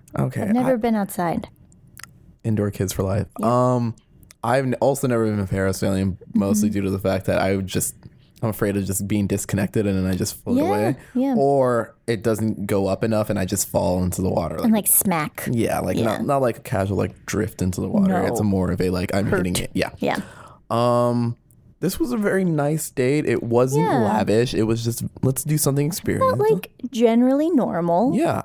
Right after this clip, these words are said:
Speaker 2: And,
Speaker 1: I
Speaker 2: like, mature.
Speaker 1: Yes. Like, it was just, we're gonna go parasailing. We're gonna have a
Speaker 2: Mm-hmm.
Speaker 1: nice lunch type deal
Speaker 2: Yeah, it
Speaker 1: on,
Speaker 2: was
Speaker 1: like
Speaker 2: hard to tell when the sun set, technically.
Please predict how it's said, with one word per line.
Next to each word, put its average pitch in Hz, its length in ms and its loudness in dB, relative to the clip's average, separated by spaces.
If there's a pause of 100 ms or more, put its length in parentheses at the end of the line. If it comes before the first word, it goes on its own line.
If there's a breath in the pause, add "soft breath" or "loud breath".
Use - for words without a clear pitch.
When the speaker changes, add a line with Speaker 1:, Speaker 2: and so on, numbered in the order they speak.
Speaker 2:
And, 262 140 2
Speaker 1:
I - 20 4
Speaker 2:
like, 254 180 2
mature. 269 680 2
Speaker 1:
Yes. - 580 -2
Like, 113 180 -2
it 131 100 2
was 117 220 0
just, 110 420 0 (540 loud breath)
we're 104 140 -4
gonna 117 120 0
go 127 80 0
parasailing. 127 680 0
We're 104 100 0
gonna 95 180 2
have 196 200 2
a - 40 0
Speaker 2:
Mm-hmm. - 120 -4
Speaker 1:
nice 98 420 0 (460)
lunch 101 580 -2 (120)
type 135 360 -2
deal 147 460 0
Speaker 2:
Yeah, 254 160 4
it 247 40 4
Speaker 1:
on, 240 60 2
Speaker 2:
was 254 100 2
Speaker 1:
like 262 80 0
Speaker 2:
hard 320 180 2
to 285 80 -2
tell 226 320 0
when 208 260 2
the 190 100 2
sun 190 320 0
set, - 380 -2
technically. - 520 -4